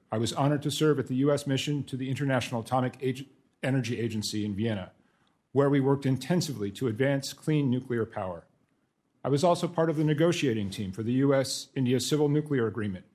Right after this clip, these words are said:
which played a critical role in unlocking the relationship between our two democracies. If confirmed, I will work closely with colleagues from the State Department's I S N Bureau and the Department of Energy to support American leadership in civil nuclear technology,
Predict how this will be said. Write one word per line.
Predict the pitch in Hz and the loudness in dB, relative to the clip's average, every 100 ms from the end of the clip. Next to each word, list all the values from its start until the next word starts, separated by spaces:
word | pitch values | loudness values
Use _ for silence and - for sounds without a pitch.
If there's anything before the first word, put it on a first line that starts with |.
| _ _ _ | _ _ _
which | 131 - | -6 -4
played | - 151 | 0 0
a | |
critical | 143 - 180 180 143 | 0 0 0 2 2
role | 143 143 147 | 4 4 2
in | 117 | 0
unlocking | 131 131 143 147 135 | 0 2 2 0 -2
the | |
relationship | 127 123 127 120 113 127 | -2 -2 -2 -4 -6 -6
between | - - 123 | -8 -6 -4
our | 110 | -4
two | 107 113 | -4 -4
democracies. | 104 101 95 82 90 76 - _ _ _ _ _ _ _ _ - | -2 -4 -6 -14 -14 -14 -16 _ _ _ _ _ _ _ _ -10
If | 104 | -6
confirmed, | - 123 156 156 151 151 - | -4 0 2 2 2 0 -4
I | 123 | 0
will | 127 | 2
work | 127 120 | 0 -2
closely | - 160 156 156 | 0 0 2 -2
with | 120 117 | -2 0
colleagues | 139 139 143 139 | 2 4 2 -2
from | 110 | -6
the | 104 | -6
State | - 147 143 | -2 -2 -2
Department's | - 147 131 113 | -4 -4 -4 -2
I | 127 123 | -2 -2
S | 113 | 0
N | 147 | 0
Bureau | 143 147 143 135 - | 2 2 0 -2 -6
and | 110 | -8
the | |
Department | 101 - 135 123 117 | -8 -4 -4 -2 -2
of | |
Energy | 127 135 127 123 | -2 -2 -2 -6
to | - | -8
support | - - 156 151 | -12 0 0 0
American | 123 117 139 139 123 | -4 0 0 0 0
leadership | 135 117 98 95 - | 0 0 -4 -10 -8
in | 104 | -6
civil | 131 113 | -2 -2
nuclear | 110 107 104 | -2 -2 -4
technology, | 98 101 107 101 90 85 | -4 -6 -6 -6 -6 -12